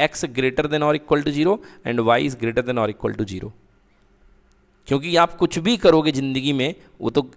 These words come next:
x और y जो वेरिएबल होंगे आपके, इनको आप बोलते हो डिसीजन वेरिएबल। क्या बोलते हैं? डिसीजन वेरिएबल।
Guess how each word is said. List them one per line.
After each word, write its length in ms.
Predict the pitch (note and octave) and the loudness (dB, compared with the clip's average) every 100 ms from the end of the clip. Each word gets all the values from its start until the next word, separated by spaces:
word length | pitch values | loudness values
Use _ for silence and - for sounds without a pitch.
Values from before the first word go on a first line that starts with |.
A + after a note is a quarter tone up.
| - | -4
x 220 | C#3 - | -2 2
और 100 | F3+ D#3 | 4 6
y 140 | D3+ | 4
जो 140 | C#3+ C#3+ | 4 2
वेरिएबल 440 | C3+ C3+ D#3 F3+ | 4 2 2 4
होंगे 200 | C#3+ A#2+ | 2 2
आपके, 240 | G#2+ - A2+ | -2 -4 -4
इनको 160 | A#2+ | 0
आप 80 | B2 | 2
बोलते 240 | B2+ B2+ | 2 0
हो 40 | D3 | 0
डिसीजन 400 | C3 A#2 D#3 D#3+ | 0 -2 0 2
वेरिएबल। 400 | B2+ G#2 G2 F#2 | 2 2 -2 -4
क्या 160 | F#2 B2 | 0 0
बोलते 220 | C3 E3+ | 0 -2
हैं? 140 | G3+ - _ _ _ _ _ _ _ - | -8 -12 _ _ _ _ _ _ _ -12
डिसीजन 520 | G#2 C#3+ E3 E3+ E3 | -2 -2 2 2 2
वेरिएबल। 440 | B2 G2 G2 F#2+ | 2 0 -4 -6